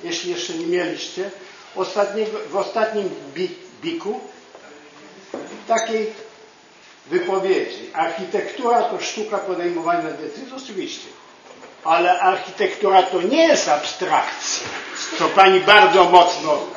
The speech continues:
akcentowała. To nie jest jakieś widzimisię, co pan z ten, e, z Towarzystwem Mistrzów Miasta Bydgoszczy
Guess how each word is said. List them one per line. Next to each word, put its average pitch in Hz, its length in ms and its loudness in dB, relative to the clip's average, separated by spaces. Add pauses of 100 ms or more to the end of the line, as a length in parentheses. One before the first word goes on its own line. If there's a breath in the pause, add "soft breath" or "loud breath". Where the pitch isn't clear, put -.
akcentowała. 147 960 -4 (680)
To 185 220 8
nie 330 240 4
jest - 360 0 (380)
jakieś 214 460 8
widzimisię, 226 800 2 (640)
co 151 80 -6
pan 151 320 -10
z - 160 -18
ten, 143 140 -10 (480)
e, 143 140 -10 (680)
z - 240 -14
Towarzystwem 147 520 -8
Mistrzów 139 240 -12 (100)
Miasta 165 220 -14
Bydgoszczy 220 500 -10